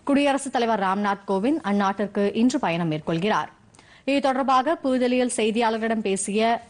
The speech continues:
வெளியுறவுத்துறை செயலாளர் ஹர்ஷ்வர்தன் ஸ்ரிங்லா, கொரோனா தொற்று பரவலுக்கு பிறகு முதல் முறையாக குடியரசுத் தலைவர் வெளிநாட்டிற்கு பயணம் மேற்கொள்ள உள்ளதாக கூறினார்.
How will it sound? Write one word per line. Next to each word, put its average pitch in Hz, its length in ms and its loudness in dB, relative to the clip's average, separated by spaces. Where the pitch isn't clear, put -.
வெளியுறவுத்துறை 240 540 0
செயலாளர் 190 480 0
ஹர்ஷ்வர்தன் 208 480 -2
ஸ்ரிங்லா, 196 340 0
கொரோனா 320 340 4
தொற்று 311 260 -2
பரவலுக்கு 240 480 0
பிறகு 220 580 -2
முதல் 220 320 0
முறையாக 208 640 0
குடியரசுத் 220 560 0
தலைவர் 202 500 0
வெளிநாட்டிற்கு 247 540 0
பயணம் 196 340 -2
மேற்கொள்ள 190 360 -2
உள்ளதாக 170 440 0
கூறினார். 165 520 -2